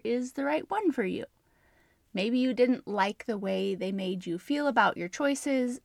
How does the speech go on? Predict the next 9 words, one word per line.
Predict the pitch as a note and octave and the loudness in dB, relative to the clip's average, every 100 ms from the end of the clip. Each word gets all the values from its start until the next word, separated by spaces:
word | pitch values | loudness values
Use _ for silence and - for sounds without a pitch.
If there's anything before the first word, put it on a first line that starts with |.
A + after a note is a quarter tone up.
| - | -8
or | G#3 | -6
maybe | G#3+ G#3+ B3 C#4 C4+ | -4 -2 0 0 0
they | - G#3 | -2 -4
recommended | G3 G3+ - G#3 F#3+ G3 G3 F#3+ F#3 _ _ _ _ _ | -4 -6 -4 -2 -2 -2 -2 -2 -6 _ _ _ _ _
a | |
protocol | - C4+ B3 B3 - A3+ G#3+ G#3 G3 | -6 2 2 2 0 2 2 2 -2
or | F3 | -6
lifestyle | F3 G3+ A3+ - G#3+ G#3 | -2 0 0 -2 -2 -2
change | - G3 F#3 F#3 F#3+ | -4 -6 -4 -4 -6